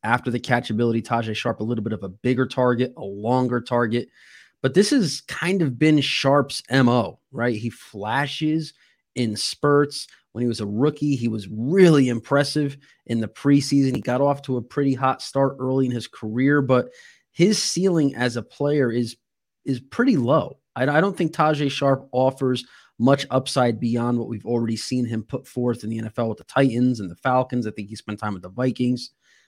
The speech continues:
Dante Pettis, on the other hand, I don't think we've seen the best from him as a pro. We saw it in two thousand eighteen when he was a rookie with the forty-niners.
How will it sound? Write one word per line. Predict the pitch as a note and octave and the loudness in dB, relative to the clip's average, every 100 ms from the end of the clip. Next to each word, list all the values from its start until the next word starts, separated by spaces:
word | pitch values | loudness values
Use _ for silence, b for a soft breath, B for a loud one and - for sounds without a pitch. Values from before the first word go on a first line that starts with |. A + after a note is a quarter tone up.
| _ _ - | _ _ -2
Dante | C3 F3+ B3+ A#3+ | 4 6 6 4
Pettis, | E3 E3 E3+ B2+ | 6 6 6 2
on | |
the | A2 | -2
other | G#2 | -4
hand, | F#2+ G2+ G2+ | -8 -8 0
I | D3+ | 0
don't | A3 - | 0 -4
think | - F3+ F3+ | -4 -4 -2
we've | F3 E3 | -4 -4
seen | - E3+ F#3 F3 | -2 0 2 2
the | |
best | C#3+ C#3+ D#3+ - _ _ | 0 -2 -4 -6 _ _
from | - D#3 D#3 C#3 | -4 0 2 0
him | B2 D3+ D3+ C#3 C#3 B B B | 0 2 4 4 0 B B B
as | C#3+ C#3 | 2 2
a | B2 | 0
pro. | - F#3 D3 | -2 2 2
We | F#2+ A#2 | 2 -4
saw | B2 - D#3+ | -2 0 0
it | D#3+ C#3+ | 0 0
in | C3+ | 0
two | C3+ D3 | 0 -6
thousand | C#3 C3+ C3 C3 | -2 -2 0 -4
eighteen | A2+ D3 C3 | -2 0 0
when | A#2+ | 0
he | B2 | -2
was | |
a | A2+ | -2
rookie | A#2+ C3+ B2+ | -4 -2 -4
with | B2 | -4
the | |
forty-niners. | G#2+ B2 A2 A#2+ C3+ A#2+ G#2 | -8 -4 0 2 2 2 -2